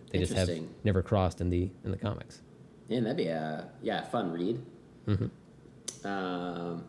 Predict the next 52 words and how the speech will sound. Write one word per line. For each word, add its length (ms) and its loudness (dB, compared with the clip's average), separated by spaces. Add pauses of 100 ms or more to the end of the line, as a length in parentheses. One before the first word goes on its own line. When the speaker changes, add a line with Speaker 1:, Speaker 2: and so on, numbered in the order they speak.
(480)
Speaker 2:
I'm 60 -8
trying 160 -6
to 60 0
think 220 0
of, 160 4
uh, 80 0
there's 200 2
lots 220 2
of 60 -6
stuff, 420 -2 (200)
you 80 -2
know, 80 0
we've 160 2
talked 220 -2
about 100 0
in 60 -2
the 60 -4
past, 440 -6
but, 220 0
uh, 300 -2 (120)
I 60 -16
can't 200 -6
think 120 -2
of 60 0
anything 200 -2
right 120 -4
now. 120 -4
You 100 0
got 180 0
one? 140 -6
Speaker 1:
I 80 6
have, 160 8 (200)
I 40 6
have 80 6
one 120 6
for 100 4
the 80 8
movie 500 6
as 120 4
Speaker 2:
Yeah. 100 8
Speaker 1:
well. 160 8 (560)
So 120 4
I'm 100 8
gonna 140 8
combine 760 6
franchises. 880 4
Speaker 2:
Uh-huh. 260 -2 (800)
Speaker 1:
So 480 8 (1800)
the, 320 8
the 100 0
characters 400 6
from 460 6